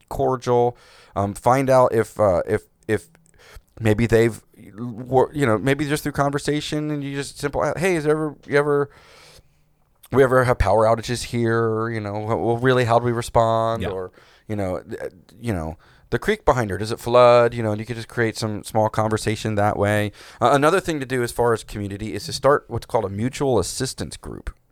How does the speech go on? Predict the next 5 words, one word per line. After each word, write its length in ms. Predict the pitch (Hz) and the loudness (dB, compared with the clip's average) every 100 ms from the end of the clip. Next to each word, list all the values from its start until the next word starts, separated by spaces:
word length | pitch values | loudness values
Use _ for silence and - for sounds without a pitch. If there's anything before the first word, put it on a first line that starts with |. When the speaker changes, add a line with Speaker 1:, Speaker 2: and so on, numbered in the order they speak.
| - | -14
Speaker 1:
okay? 340 | 98 - 110 110 - - - - | -6 -2 -2 -4 -14 -20 -14 -4
And 160 | 110 | 0
that 280 | 127 156 - | 2 0 0
is 240 | 123 117 - _ _ - | -2 -2 -6 _ _ -10
picking 480 | - 165 160 139 | -8 -4 -4 -6